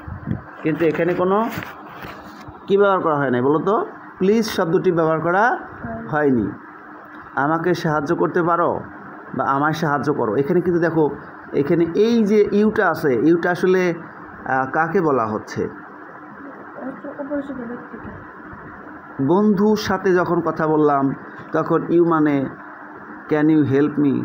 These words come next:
Speaker 1: তুই কি আমাকে সাহায্য করতে পারিস বা তুমি কি আমাকে সাহায্য করবে? এখন দেখো, কথার মধ্যে কিন্তু একটু কি আছে? ভদ্রতা বজায় নেই, আছে? তুমি যখন কাউকে, বিশেষত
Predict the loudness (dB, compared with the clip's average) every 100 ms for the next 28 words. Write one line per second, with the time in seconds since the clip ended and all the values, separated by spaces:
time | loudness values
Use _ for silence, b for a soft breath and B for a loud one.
0 | 2 2 4 2 2 0 0 0 0 0
1 | 0 2 2 0 -2 -14 -16 -18 -18 -18
2 | -8 0 0 0 0 2 2 2 2 0
3 | 0 0 2 2 4 2 0 -4 -16 -18
4 | -18 -18 -18 -18 -18 -18 -8 -4 2 4
5 | 4 4 2 0 0 2 2 2 2 2
6 | 0 0 -2 2 2 2 -2 -2 -6 -16
7 | -18 -18 -18 -14 -6 -2 0 0 2 2
8 | 2 2 4 2 0 -2 -10 -16 -18 -18
9 | -18 -16 -18 -18 -18 -16 -10 -2 0 0
10 | -2 -10 -14 -14 -16 -18 -4 0 2 4
11 | 2 2 2 0 2 4 4 4 2 2
12 | 2